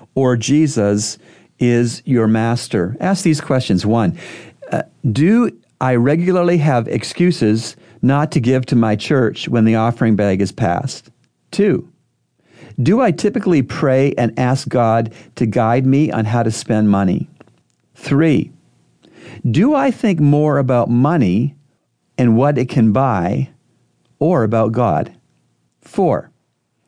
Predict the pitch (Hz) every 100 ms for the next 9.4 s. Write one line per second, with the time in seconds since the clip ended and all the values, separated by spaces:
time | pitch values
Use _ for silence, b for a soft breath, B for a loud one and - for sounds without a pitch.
0 | _ - 311 311 240 - 220 208 185 165
1 | 110 104 107 87 107 - - _ _ _
2 | _ - 175 302 - 208 175 156 120 127
3 | 113 87 - - - _ _ _ _ -
4 | 104 104 135 254 277 _ _ - 113 107
5 | 107 120 107 - - _ _ _ _ b
6 | b b 170 170 196 285 277 247 190 143
7 | 120 151 170 165 123 123 120 - 131 156
8 | 190 196 127 117 113 113 123 127 131 -
9 | 85 85 143